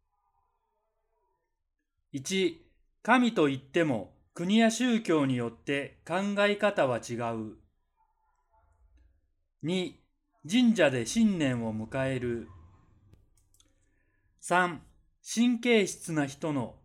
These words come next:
特徴を調査します。四、神様にお願いしたいことがある。一、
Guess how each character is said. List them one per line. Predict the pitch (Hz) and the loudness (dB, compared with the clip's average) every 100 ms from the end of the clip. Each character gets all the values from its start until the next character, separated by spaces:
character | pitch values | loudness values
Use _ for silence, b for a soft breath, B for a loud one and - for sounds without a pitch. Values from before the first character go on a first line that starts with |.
| _ | _
特 | - 147 180 | -8 -8 -4
徴 | 202 190 185 | 0 2 2
を | |
調 | 185 233 220 | 0 0 0
査 | 190 151 | 0 -4
し | 131 | -4
ま | 113 104 | -8 -8
す。 | 98 - - _ _ _ _ _ _ _ _ _ _ _ _ _ _ _ _ _ | -12 -16 -20 _ _ _ _ _ _ _ _ _ _ _ _ _ _ _ _ _
四、 | 147 196 156 - _ _ _ _ | 0 0 0 -4 _ _ _ _
神 | - 240 240 | -4 0 0
様 | 220 170 143 | 0 0 0
に | 131 110 - _ | -2 -4 -10 _
お | 135 | -6
願 | 170 196 202 208 | -2 0 2 0
い | |
し | 202 | -2
た | - 208 | 0 0
い | 185 | 0
こ | 143 | -6
と | 135 127 | -4 -2
が | 120 123 | 0 0
あ | |
る。 | 117 92 85 _ _ _ _ _ _ _ _ _ _ _ _ _ _ _ _ _ _ _ _ | -2 -8 -14 _ _ _ _ _ _ _ _ _ _ _ _ _ _ _ _ _ _ _ _
一、 | 135 127 170 170 160 | -14 -8 -2 -2 -4